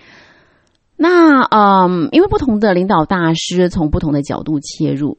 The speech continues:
所以当然会有不同的着重点。但是我记得两天下来，最让我震撼的是，几乎每一位都提到共同的两个字：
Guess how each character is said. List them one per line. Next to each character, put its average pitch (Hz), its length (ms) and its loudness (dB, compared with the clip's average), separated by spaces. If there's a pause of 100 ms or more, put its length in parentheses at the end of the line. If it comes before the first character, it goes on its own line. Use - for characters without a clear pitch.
(160)
所 214 140 -2
以 247 80 0
当 294 180 2
然 202 220 2
会 180 100 -4
有 - 80 -4
不 - 100 -6
同 - 160 -6
的 131 100 -6
着 - 200 -6
重 156 220 -6
点。 - 220 -18 (1000)
但 359 140 -6
是 403 80 -2
我 254 80 4
记 214 180 -2
得 156 220 2
两 147 200 -2
天 180 180 -4
下 185 220 -6
来， - 300 -14 (300)
最 - 220 2
让 226 220 -2
我 131 120 -4
震 139 240 -6
撼 160 300 -8
的 - 80 -12
是， - 400 -14 (500)
几 294 220 2
乎 269 220 2
每 185 480 0
一 131 180 0
位 175 500 -4 (280)
都 214 260 2
提 - 340 -4
到 151 240 -2
共 147 400 -2
同 123 220 -8
的 120 120 -4
两 127 460 -6
个 127 140 -6
字： - 240 -8